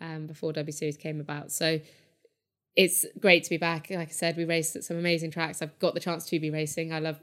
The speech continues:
racing. I get the chance to, to do what I love. Um, and yeah, obviously with, with Jenna, it's, it's just that bit more exciting.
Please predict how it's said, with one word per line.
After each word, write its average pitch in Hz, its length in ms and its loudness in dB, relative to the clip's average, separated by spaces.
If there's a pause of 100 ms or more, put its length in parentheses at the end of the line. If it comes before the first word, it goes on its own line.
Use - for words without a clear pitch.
(140)
racing. 156 300 -4
I 160 80 -4
get 156 160 -6
the - 40 -8
chance 156 360 -8
to, 156 340 -4
to - 260 -14
do 165 140 -2
what 143 120 -2
I 147 40 -4
love. 151 320 -6 (100)
Um, 160 420 -6 (440)
and 165 120 2
yeah, 160 140 2
obviously 156 280 -2
with, 156 360 -4
with 160 160 -2
Jenna, 156 220 -2
it's, 156 420 -6
it's 151 180 -6
just - 180 -14
that - 160 -6
bit 160 140 -6
more 156 120 -6
exciting. 160 460 -10